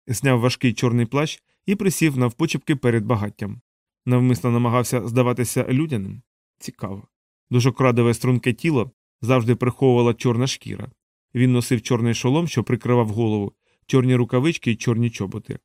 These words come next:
Одноманітність порушували лише кілька срібних відзнак. Єдиним кольоровим предметом був нешліфований рубін, що слугував яблуком на його кинджалі. П'ять кігтів тримали коштовність на руків'ї зброї.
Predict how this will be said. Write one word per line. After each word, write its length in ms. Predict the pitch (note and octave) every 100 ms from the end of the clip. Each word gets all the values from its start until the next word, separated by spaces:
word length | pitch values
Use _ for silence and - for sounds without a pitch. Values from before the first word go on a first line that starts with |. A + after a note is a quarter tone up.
| _ _ _ -
Одноманітність 720 | B2 A#2+ B2+ B2+ A#2 B2 A2+
порушували 520 | B2+ B2 - A#2 A#2
лише 300 | - B2+ C3
кілька 360 | A#2 D3+ - A#2
срібних 480 | - B2 A2 A2+ B2
відзнак. 420 | G2+ G2+ G#2 _ _ _ _ -
Єдиним 360 | B2+ B2+ B2 A#2
кольоровим 500 | B2+ B2 E3 D3 A2
предметом 560 | A#2 A2 A#2 A2+ G#2+ - _
був 260 | C3 E3 -
нешліфований 640 | B2+ - B2+ C3 B2 B2+ B2
рубін, 400 | D3 C3+ G#2 - _ _
що 180 | - B2+
слугував 480 | - C3 B2 B2 A#2+
яблуком 460 | C#3+ B2+ A#2+ A#2 -
на 120 | C3+
його 200 | A#2+ A2+
кинджалі. 480 | B2 A#2+ G#2+ F#2+ - _ _ _ _ _ _ _ _ _ _ _
П'ять 240 | C3 A#2
кігтів 340 | - F#3 - A2+
тримали 400 | A#2+ B2 A#2+ A2+
коштовність 580 | A#2+ - E3 D#3+ C#3+ _ _ -
на 100 | E3
руків'ї 440 | F#3 - B2 G#2+
зброї. 420 | A2 G#2 G#2 F#2+